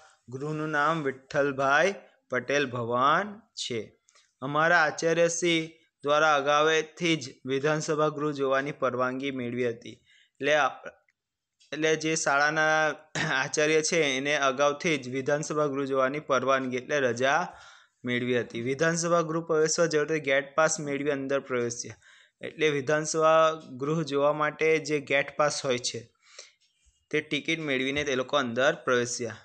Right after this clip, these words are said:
ત્યાં મેટલ ડિટેક્ટર દ્વારા અમારી જરૂર તપાસ કરો. હવે અમે અહીંયા લખ્યું મેટલ ડિટેક-, ડિટેક્ટર એટલે શું? તો મેટલ ડિટેક-, અ, ડિટેક્ટર એટલે કે આપણા સાથે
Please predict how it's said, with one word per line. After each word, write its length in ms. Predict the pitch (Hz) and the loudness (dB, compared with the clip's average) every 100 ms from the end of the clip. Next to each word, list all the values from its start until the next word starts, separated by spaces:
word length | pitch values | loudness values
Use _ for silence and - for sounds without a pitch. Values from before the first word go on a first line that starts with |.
| _ - | _ -6
ત્યાં 180 | 175 156 | -2 0
મેટલ 520 | 151 139 139 160 160 151 - - - - - _ _ - - _ _ _ _ 143 | 0 -2 0 0 0 -6 -12 -10 -10 -14 -20 _ _ -20 -20 _ _ _ _ -6
ડિટેક્ટર 760 | 139 - 151 151 - 165 156 | -4 0 -2 -2 2 2 2
દ્વારા 320 | 139 143 147 | 2 2 4
અમારી 260 | 139 135 143 | 2 0 0
જરૂર 280 | 131 131 139 | 0 -2 -2
તપાસ 460 | - 120 127 127 | -6 -2 -2 0
કરો. 140 | 127 123 | -2 -2
હવે 200 | 143 160 | 0 0
અમે 220 | 156 156 | -2 -6
અહીંયા 340 | 156 139 147 | -6 -2 0
લખ્યું 300 | 156 156 165 | 0 0 -2
મેટલ 500 | 143 127 123 151 156 | -2 -4 0 2 2
ડિટેક-, 360 | 139 139 143 - - - - _ _ - - 139 - - | 0 -2 -2 -6 -20 -20 -20 _ _ -8 -6 -8 -10 -6
ડિટેક્ટર 580 | 143 - 151 - 160 151 | -2 0 -2 0 2 2
એટલે 280 | 143 147 | 0 -2
શું? 340 | 151 170 143 123 | -2 -2 -4 -4
તો 100 | 131 | -2
મેટલ 380 | 127 123 151 156 | -2 -2 -2 -2
ડિટેક-, 500 | 156 151 147 _ 139 | -2 -4 -8 _ -2
અ, 60 | 139 120 117 | 0 0 -2
ડિટેક્ટર 560 | 135 135 143 143 156 147 | -6 -4 -4 -2 -2 0
એટલે 500 | 135 - 139 143 156 - _ - - _ - | -2 -2 -2 -2 -4 -14 _ -20 -20 _ -4
કે 140 | 151 | 2
આપણા 720 | 143 135 - 156 160 165 165 - _ _ _ _ - - - 120 | 2 0 0 2 4 4 0 -6 _ _ _ _ -20 -20 -12 -2
સાથે 640 | 139 135 139 156 147 123 | 0 0 2 2 4 2